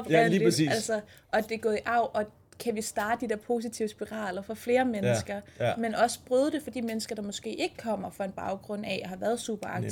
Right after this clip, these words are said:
Speaker 1: Nemlig.
Speaker 2: eller har været, altså, det kan jeg huske, jeg har oplevet i skolen rigtig
Speaker 1: Mhm.
Speaker 2: meget, de mennesker, hvor at de ikke var komfortable med at være fysisk
Speaker 1: Ja.
Speaker 2: aktive, og så blev det bare ligesom en ond spiral den anden vej,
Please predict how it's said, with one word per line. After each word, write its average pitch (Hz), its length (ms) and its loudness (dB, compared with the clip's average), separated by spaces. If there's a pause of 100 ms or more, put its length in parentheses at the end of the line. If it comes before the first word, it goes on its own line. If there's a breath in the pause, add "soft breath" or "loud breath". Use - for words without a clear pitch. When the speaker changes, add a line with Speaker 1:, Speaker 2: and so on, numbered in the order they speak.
Speaker 1:
Nemlig. 98 160 -6 (560 soft breath)
Speaker 2:
eller 220 220 2
har 208 280 -4
været, 208 220 -2
altså, 214 180 -6
det 233 120 -12
kan 233 180 -2
jeg 214 80 0
huske, 240 260 -6 (160)
jeg 196 80 -10
har 196 240 -8
oplevet 208 280 -2
i - 20 -8
skolen 247 420 -4
rigtig 226 260 -6
Speaker 1:
Mhm. 214 100 2
Speaker 2:
meget, 160 200 -2 (360 soft breath)
de 262 80 0
mennesker, 226 380 -2
hvor 220 300 0
at 220 140 -8
de 233 60 -12
ikke 262 140 -4
var 247 60 -8
komfortable 220 680 -4 (120)
med 226 120 -2
at 214 80 -2
være 196 80 -8
fysisk 226 380 -8
Speaker 1:
Ja. 247 220 -4
Speaker 2:
aktive, 208 420 0 (500 soft breath)
og 233 100 2
så 254 140 2
blev 254 160 6
det 226 100 -4
bare 233 120 2
ligesom 240 220 -4
en 233 120 -4
ond 254 120 2
spiral 220 380 -4
den 220 80 -10
anden 254 280 -2
vej, 226 220 0